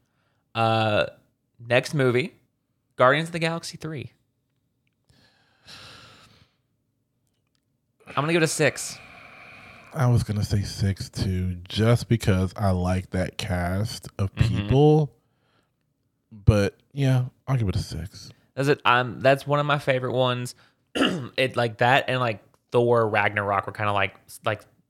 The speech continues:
Speaker 1: number two and Thor Ragnarok were kinda really funny. One of my two favorites. And those were, like, I'm hoping they'll be good.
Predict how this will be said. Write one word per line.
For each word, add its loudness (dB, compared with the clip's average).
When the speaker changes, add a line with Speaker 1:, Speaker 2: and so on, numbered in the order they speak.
Speaker 1:
number -2
two 0
and -4
Thor 4
Ragnarok 0
were -4
kinda -4
really -2
funny. -10
One -10
of -10
my -4
two -8
favorites. -12
And -12
those -2
were, -6
like, -6
I'm -6
hoping 2
they'll 0
be -2
good. -10